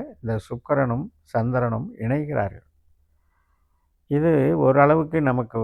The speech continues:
புகழை கொடுக்கும், நல்ல ஒரு ஆரோக்கியத்தை கொடுக்கும், உறவுகளை மேம்படுத்தும்,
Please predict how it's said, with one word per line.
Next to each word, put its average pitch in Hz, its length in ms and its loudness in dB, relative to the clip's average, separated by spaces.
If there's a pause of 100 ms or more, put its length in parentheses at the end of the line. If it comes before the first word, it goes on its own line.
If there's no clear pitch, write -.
(140)
புகழை 156 400 0
கொடுக்கும், 123 540 -2 (360)
நல்ல 135 460 0
ஒரு 120 280 4 (960)
ஆரோக்கியத்தை 139 640 2
கொடுக்கும், 113 480 -4 (220)
உறவுகளை 143 580 2
மேம்படுத்தும், 113 760 -2